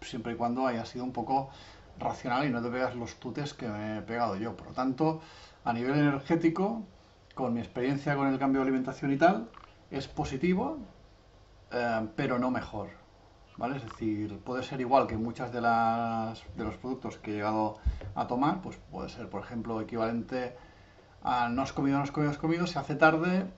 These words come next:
y te tomas un sándwich de, ¿cómo se dice? Em, no me sale la palabra. Siempre estoy hablando de sándwich, eh, integral,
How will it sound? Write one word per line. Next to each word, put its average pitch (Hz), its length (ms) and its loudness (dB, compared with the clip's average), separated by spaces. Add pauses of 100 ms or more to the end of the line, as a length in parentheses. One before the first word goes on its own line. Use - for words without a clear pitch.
(120)
y 135 120 0
te 117 140 -2
tomas 127 440 2
un 123 340 -4
sándwich 131 720 0
de, 104 920 -4 (1600)
¿cómo 92 180 -8
se - 140 -14
dice? - 480 -14 (1200)
Em, 113 1200 -4 (640)
no 120 120 -4
me 92 100 -8
sale - 180 -12
la - 120 -10
palabra. - 320 -12 (340)
Siempre 131 220 0
estoy 143 140 4
hablando 123 240 6
de 113 60 0
sándwich, 113 640 -2 (1120)
eh, 107 600 -6
integral, 156 1120 6